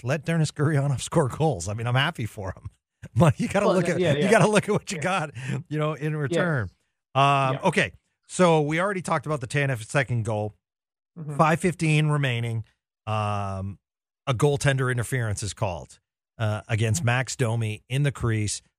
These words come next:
Speaker 1: Uh, real nice shot
Speaker 2: Mm-hmm.
Speaker 1: from Ty Dellandrea, uh, but unfortunately,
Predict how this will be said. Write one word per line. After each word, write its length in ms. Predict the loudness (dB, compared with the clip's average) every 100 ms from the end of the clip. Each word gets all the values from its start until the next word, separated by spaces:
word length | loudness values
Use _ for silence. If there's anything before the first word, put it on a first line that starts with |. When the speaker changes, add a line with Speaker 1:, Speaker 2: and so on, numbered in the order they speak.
| _
Speaker 1:
Uh, 140 | -6
real 240 | 2 4 4
nice 240 | 4 2
shot 280 | 2 2 2
Speaker 2:
Mm-hmm. 60 | -2
Speaker 1:
from 140 | -4
Ty 240 | 0 -2 -2
Dellandrea, 760 | -2 -2 -2 0 0 0 -2 -6 _ _ -10
uh, 300 | -6 -4 -6
but 360 | -4 -4 -6 -4
unfortunately, 1040 | -2 -2 -2 0 0 0 0 -2 -4 -4